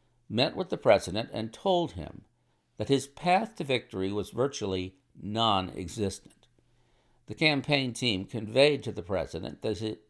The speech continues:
that, that his chance of success was only five, maybe ten percent, which Stepien explained to the committee was a very, very, very bleak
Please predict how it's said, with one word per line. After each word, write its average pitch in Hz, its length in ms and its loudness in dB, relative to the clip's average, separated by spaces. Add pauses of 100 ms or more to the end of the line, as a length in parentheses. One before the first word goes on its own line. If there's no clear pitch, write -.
(120)
that, 104 280 -4 (800)
that 110 180 0
his 120 220 2
chance 151 400 0
of - 100 -2
success 110 640 2
was - 260 -8 (240)
only 165 520 2
five, 135 960 6
maybe 101 500 -2
ten 143 380 -2
percent, 107 560 -4 (640)
which 117 180 -2
Stepien 98 640 4
explained 90 540 -6
to 95 100 -4
the 85 80 -6
committee 123 480 -2
was 95 420 0 (500)
a 98 180 -2
very, 113 680 6
very, 98 880 2
very 87 880 2
bleak 104 460 -6